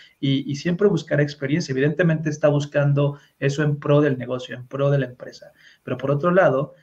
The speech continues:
el, el estudiante, perdón, el candidato lo que va a hacer es que va a buscar capacitarse, va a buscar preparación. Entonces ellos lo que buscan es, bueno, necesito un empleo en una empresa que me capacite, en una empresa que me prepare.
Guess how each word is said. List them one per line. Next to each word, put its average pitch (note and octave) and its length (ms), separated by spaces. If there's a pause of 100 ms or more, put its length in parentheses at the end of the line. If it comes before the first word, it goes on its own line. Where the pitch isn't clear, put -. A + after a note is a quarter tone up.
(140)
el, C3 320
el C3 300
estudiante, C#3 640
perdón, D3 260
el C#3+ 140
candidato C#3 640
lo C3 120
que C3+ 120
va C#3 60
a - 20
hacer D3 180
es D3 140
que D3+ 100
va C#3+ 120
a - 20
buscar C#3+ 640 (260)
capacitarse, C#3+ 800
va C3 60
a C3 40
buscar C#3+ 520
preparación. C#3 720
Entonces C#3+ 420
ellos D#3 320
lo C#3 120
que C#3 100
buscan C#3+ 340
es, C#3+ 80
bueno, C#3+ 300 (320)
necesito D3 480
un F3+ 80
empleo E3+ 580
en C#3+ 120
una D3+ 120
empresa D3 560 (240)
que C#3 100
me C3 140
capacite, C3+ 720 (260)
en C#3+ 100
una D3+ 100
empresa D3+ 480
que C#3 120
me C3+ 140
prepare. D3+ 720